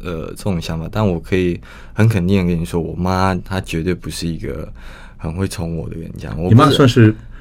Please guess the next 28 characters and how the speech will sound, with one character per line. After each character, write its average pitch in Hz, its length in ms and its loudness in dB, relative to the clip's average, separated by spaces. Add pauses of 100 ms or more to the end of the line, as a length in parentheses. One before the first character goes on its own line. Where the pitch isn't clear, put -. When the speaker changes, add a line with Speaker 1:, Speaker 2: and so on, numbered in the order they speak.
(280)
Speaker 2:
也 107 100 6
算 117 200 6
虎， 87 240 0
虎， - 240 -10 (260)
某 107 180 8
种 110 160 6
方 113 160 6
面 104 140 8
是 98 60 2
虎 78 240 0
妈 95 200 2
吗？ 95 280 -2
Speaker 1:
对， 90 260 2
因 92 140 2
为 185 40 6
小 107 240 4
时 98 120 0
候 113 60 6
的 117 40 4
时 110 100 0
候， 98 80 2
她 113 160 0
是 117 200 -2
真 120 200 4
的 104 60 4
很 90 160 -4
容 76 220 -4
易 90 200 0